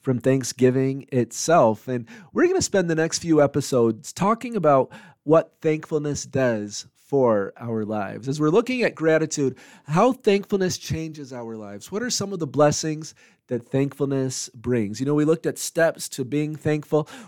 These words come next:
We contrasted the thankful and the unthankful. And now we're gonna start looking at the blessings that thankfulness brings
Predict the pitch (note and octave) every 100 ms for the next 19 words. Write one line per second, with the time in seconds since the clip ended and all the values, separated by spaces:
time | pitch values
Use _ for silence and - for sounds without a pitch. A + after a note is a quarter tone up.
0 | - C3+ - E3 E3+ F#3 F#3 E3+ E3 E3+
1 | C#3+ B2+ - D#3 E3 E3+ D#3+ C#3 C3 D#3
2 | D#3+ F3 E3 - E3 - - F3+ C#3+ D#3+
3 | A#3+ E4 F#3+ D#3 - E3+ E3 D#3 D3+ D#3
4 | C3+ A#2 C3 A#2 B2 D#3+ - C3+ G#2+ G#2
5 | - - - B2 - B2 A#2+ - B2 A#2+
6 | A#2+ A#2+ B2 A2 F#2+ G2 -